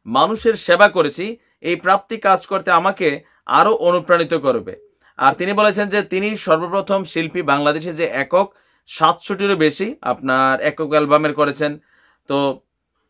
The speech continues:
যাই হোক, এখন মমতাজের কথায় আর বিডি ফ্যাক্ট চেকের কথায় আজ আমরা যেই নিউজ পেপারটা কাটিং করেছি বা যেটাকে কোট করেছি সেই পত্রিকাটার নাম হচ্ছে আপনার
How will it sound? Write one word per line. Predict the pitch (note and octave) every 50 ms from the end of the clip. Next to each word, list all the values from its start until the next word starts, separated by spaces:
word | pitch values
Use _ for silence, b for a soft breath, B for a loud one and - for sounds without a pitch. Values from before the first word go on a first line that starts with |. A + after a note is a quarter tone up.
| _ _ _ _ _ -
যাই | A2+ D#3+ G3+ A3+ A3+
হোক, | G3+ - F#3
এখন | F3+ F3 G#3+ G3+
মমতাজের | F3 E3 F3 F#3 F#3+ - G#3+ G#3+ G3 G3+ A3 G3+
কথায় | - G3 F#3 F3+ - G#3 G3+ G#3 G3+
আর | F#3+ F3+
বিডি | D3 D#3+ E3 E3 F3
ফ্যাক্ট | E3 F3+ E3+ E3 - -
চেকের | - F#3 E3+ F#3+ F3
কথায় | - E3+ D#3+ - F3+ E3 D3+ C3 C3
আজ | - D3+ D#3 D3+ -
আমরা | G#2+ D#3 D#3 E3 F3 G3+ G3+
যেই | E3 F3 F3 F3 E3
নিউজ | D#3 D#3 E3 E3+ E3 -
পেপারটা | F#3 F3 D#3 F3 - - F3 F3+ F3+ F3
কাটিং | E3+ - - D3 B2+ D#3 E3 E3
করেছি | E3+ D#3 C3+ B2 - - B2+
বা | B2+ C3 A#2+
যেটাকে | C3+ C3+ C3 D3 D3 E3
কোট | D3+ - D3+ D3+ D#3 -
করেছি | - D#3+ C#3+ - C#3 C#3
সেই | C3+ D3 C#3+
পত্রিকাটার | C3+ C#3+ C#3+ B2+ C#3+ C#3+ D3+ D3+ D#3
নাম | D3 C#3 C#3 D#3
হচ্ছে | D#3 - - D#3
আপনার | D3 C3+ C#3+ D3 C#3+ D3 D3+